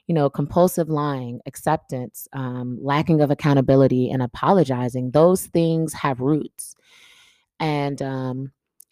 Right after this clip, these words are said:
you can't be a safe place if you don't acknowledge those, and then you won't have a safe place because you can't accept those areas of your life. So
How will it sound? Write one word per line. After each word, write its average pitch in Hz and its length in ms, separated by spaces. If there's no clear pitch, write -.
you 165 320
can't 202 340
be 147 140
a 135 80
safe 131 320
place 127 440
if 131 160
you 143 80
don't 131 220
acknowledge 135 560
those, - 540
and 135 180
then 131 160
you 151 180
won't 160 240
have 170 360
a 156 60
safe - 360
place - 480
because - 680
you 127 160
can't - 640
accept - 640
those - 520
areas - 680
of 135 120
your 139 140
life. 131 320
So 135 420